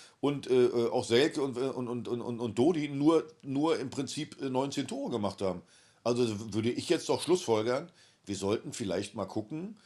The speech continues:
ob wir vielleicht den einen oder anderen Spieler, äh, äh, noch ausleihen mit, mit, mit Geschwindigkeit, mit, mit, mit fetter Qualität, weil, äh, sonst wird das Ganze schwierig. Und man hat eben gestern gesehen,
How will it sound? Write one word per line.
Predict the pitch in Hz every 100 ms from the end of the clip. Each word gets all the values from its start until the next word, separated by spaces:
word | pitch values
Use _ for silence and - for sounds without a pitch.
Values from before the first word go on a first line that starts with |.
| - _ -
ob | -
wir | 135
vielleicht | 120 120 127
den | 120
einen | 101 104
oder | 123 -
anderen | 92 101
Spieler, | 104 - 110 117 127 -
äh, |
äh, | 113 113 107 104
noch | 101 87
ausleihen | 95 110 113 123
mit, | 120 -
mit, | 113 104
mit | 117 98
Geschwindigkeit, | 107 113 135 143 151 135
mit, | 117 95
mit, | 113 -
mit | 104 -
fetter | 113 120
Qualität, | 113 110 107 98 104 147 - - - - -
weil, | 120 123
äh, | 123 123 127
sonst | 110 113 123
wird | 131 147
das | -
Ganze | 127 127
schwierig. | 135 170 208 139
Und |
man | 113 104
hat | 131
eben | 131
gestern | 107 123 135 127
gesehen, | 127 92 113 175